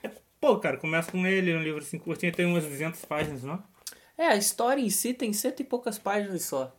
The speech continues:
Speaker 2: Porque tem um
Speaker 1: Hum.
Speaker 2: pós-fácil, tem uma
Speaker 1: E fala,
Speaker 2: coda.
Speaker 1: e fala de coisas, você consegue... Você acha algumas coisas aqui que existem até hoje. Ah, fala muito da Universidade da, a,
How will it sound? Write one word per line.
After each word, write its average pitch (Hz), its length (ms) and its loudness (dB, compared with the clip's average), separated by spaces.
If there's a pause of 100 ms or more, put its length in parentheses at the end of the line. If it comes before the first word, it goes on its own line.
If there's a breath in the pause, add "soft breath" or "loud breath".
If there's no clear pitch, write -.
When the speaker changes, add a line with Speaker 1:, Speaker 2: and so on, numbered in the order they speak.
Speaker 2:
Porque 185 200 -4
tem 233 160 -4
um 233 40 -4
Speaker 1:
Hum. 226 40 -6
Speaker 2:
pós-fácil, 214 840 0
tem 185 180 -2
uma 180 260 0
Speaker 1:
E 240 60 4
fala, 233 380 8
Speaker 2:
coda. 175 120 4
Speaker 1:
e 190 40 2
fala 220 320 4
de 196 80 -2
coisas, 208 680 0
você 185 380 2
consegue... 185 560 0
Você 170 240 -4
acha 175 240 0
algumas 170 280 -2
coisas 156 240 -6
aqui 151 200 -8
que 170 320 0
existem 151 320 -4
até 160 180 -2
hoje. 143 300 0 (120)
Ah, 147 280 0 (180)
fala 156 240 4
muito 165 240 -2
da 170 80 4
Universidade 165 480 2
da, 151 1040 0
a, 147 40 2